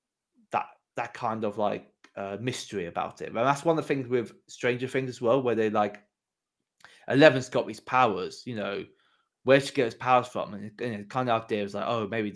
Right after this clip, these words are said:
you know, maybe she's been born with these powers," and stuff like that. But then they start, like, revealing that, no, she developed his powers from someone else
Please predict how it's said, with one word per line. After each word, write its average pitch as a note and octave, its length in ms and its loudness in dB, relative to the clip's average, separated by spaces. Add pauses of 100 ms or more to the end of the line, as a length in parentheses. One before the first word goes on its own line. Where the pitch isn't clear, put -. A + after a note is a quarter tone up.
you A2+ 100 -8
know, F#2+ 100 -6 (200)
maybe A2+ 180 0
she's G#2+ 220 -8
been A2 320 -6
born B2+ 280 4
with G2+ 100 -4
these G2 80 -14
powers," G2 300 -4
and C#3+ 80 -18
stuff - 240 -12
like F#2+ 180 -10
that. G2 220 -4 (360)
But C#3+ 80 2
then C#3+ 140 8
they D3 80 4
start, C#3+ 360 10
like, A#2 320 0 (140)
revealing A#2 460 -2
that, G#2+ 200 -2
no, A2 220 0
she G#2+ 160 -12
developed G#2+ 280 -2
his G#2 100 -8
powers G#2 420 0
from G#2 220 -12
someone G2+ 360 -8
else G2+ 460 -4